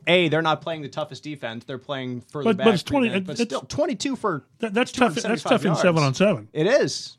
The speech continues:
Speaker 1: totally. And that's, that was the second point I was gonna make. You made it for me. Good job, Mike.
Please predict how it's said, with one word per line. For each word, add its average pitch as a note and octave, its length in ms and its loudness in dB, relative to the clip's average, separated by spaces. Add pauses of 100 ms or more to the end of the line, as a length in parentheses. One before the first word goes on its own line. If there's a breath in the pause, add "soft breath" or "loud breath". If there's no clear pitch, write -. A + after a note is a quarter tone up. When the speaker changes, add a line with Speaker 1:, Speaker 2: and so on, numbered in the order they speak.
Speaker 1:
totally. F#3+ 500 4
And B2+ 140 -2
that's, D#3 160 -4
that C3+ 240 -10
was C#3+ 100 -8
the - 60 -16
second D#3 220 -4
point A#2 180 -6
I - 20 -8
was A2+ 80 -12
gonna A2+ 160 -12
make. G#2+ 240 -14
You A#2+ 60 -10
made C3+ 160 -6
it B2 40 -12
for D3+ 160 -6
me. A#2+ 200 -8
Good A#2+ 120 -12
job, A#2+ 260 -4
Mike. - 280 -6